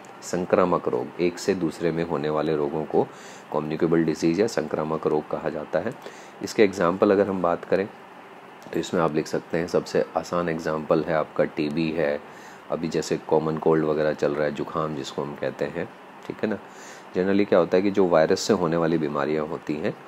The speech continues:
वो संक्रामक रोग के अंदर आती हैं, कुछ exception ज़रूर होते हैं, वो आपको पता है विज्ञान में हर जगह होते हैं। चौथा प्रश्न है, अगर आप अपने घर में नींबू के अचार को aluminium के बर्तन में रखते हैं तो क्या पाते हैं? कुछ दिनों बाद वह ख़राब हो जाता है, समझाइए क्यों। If you store lemon pickle in an aluminum utensil at your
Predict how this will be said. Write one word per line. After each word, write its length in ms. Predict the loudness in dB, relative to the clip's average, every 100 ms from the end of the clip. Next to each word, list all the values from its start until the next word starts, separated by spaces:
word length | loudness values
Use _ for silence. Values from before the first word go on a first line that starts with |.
| -20 -20 -4
वो 120 | 0 0
संक्रामक 600 | 0 0 2 2 0 0
रोग 220 | 0 0
के 80 | -6
अंदर 200 | -4 -4
आती 280 | -4 -6 -8
हैं, 180 | -6 -8 -12 0
कुछ 200 | 0 0
exception 520 | -2 0 0 0 0
ज़रूर 280 | 2 2 2
होते 260 | 0 -2 -4
हैं, 120 | -2
वो 140 | 0
आपको 240 | 0 0 -2
पता 240 | 0 0
है 60 | 0
विज्ञान 360 | -2 -2 -2
में 280 | -2 -6 -6 -12 -8
हर 120 | -4 -4
जगह 280 | -4 -8
होते 260 | -10 -12 -12
हैं। 100 | -12 -12 -12 -14 -16 -20 -20 -20 -20 -6 0
चौथा 220 | 4 6
प्रश्न 360 | 6 2 2
है, 80 | 2
अगर 180 | 4 6
आप 280 | 6 6 4
अपने 260 | -2 0 -2
घर 200 | -2 -2
में 120 | -2
नींबू 260 | -2 -2 0
के 120 | 2
अचार 340 | 2 2 2
को 120 | 4
aluminium 480 | 4 2 0 -2 -2
के 100 | -2
बर्तन 340 | 0 0 0 -2
में 120 | -2
रखते 280 | -4 -4 -6
हैं 180 | -4 -2
तो 200 | 0 -2 -6 -20 -4
क्या 120 | 2 4
पाते 320 | 2 -2 -6
हैं? 100 | -4
कुछ 140 | -4
दिनों 240 | -2 -2 0
बाद 180 | 0 0
वह 60 |
ख़राब 340 | -2 0 2 0
हो 80 | -2
जाता 260 | -4 -4
है, 40 | -4
समझाइए 480 | -6 -6 -4 -4
क्यों। 420 | -4 -8 -10 -6 -4
If 80 |
you 80 | -4
store 240 | -2 0 2
lemon 320 | 0 -2 -4
pickle 280 | -4 0 0
in 100 | 0
an 100 | -4
aluminum 480 | -4 -4 -4 -4 -4
utensil 460 | -6 -6 -4 -4
at 100 | -2
your 160 | -4 -4